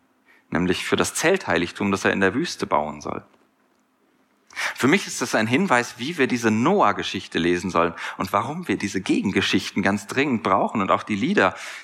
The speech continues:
die manchmal gegen diese biblischen Texte ansingen.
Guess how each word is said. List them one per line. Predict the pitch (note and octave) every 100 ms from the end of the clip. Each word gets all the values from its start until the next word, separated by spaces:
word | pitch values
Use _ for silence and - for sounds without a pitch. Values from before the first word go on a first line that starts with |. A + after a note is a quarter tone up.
| -
die | G#2
manchmal | G2 C3 A#3 - G#2 F2
gegen | - A#2+ D3+ E3
diese | A#2 A2
biblischen | C3 C#3+ A2+ G#2
Texte | - B2 - -
ansingen. | - C3 A#2+ F2 F#2 A2+